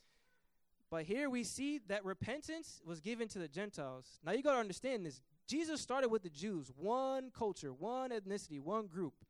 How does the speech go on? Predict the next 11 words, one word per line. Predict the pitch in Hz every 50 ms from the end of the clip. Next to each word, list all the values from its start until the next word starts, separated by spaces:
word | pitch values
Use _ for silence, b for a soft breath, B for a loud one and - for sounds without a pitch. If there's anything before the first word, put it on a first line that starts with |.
| _ _ _ _ _ _ _ _ _ _
He | - 156
started | 151 - - 202 262 285 269 240
with | 208 175 -
them. | 185 175 151 127 123 127 _ _ _ _ _ _ _
And | - 160 160 170
then | 220 247
we | 247 254
see | 233 - 254 254
this | 233 202
man | 220 233 247 240
Cornelius | - - 196 180 170 185 240 294 311 311 311 311 - - - -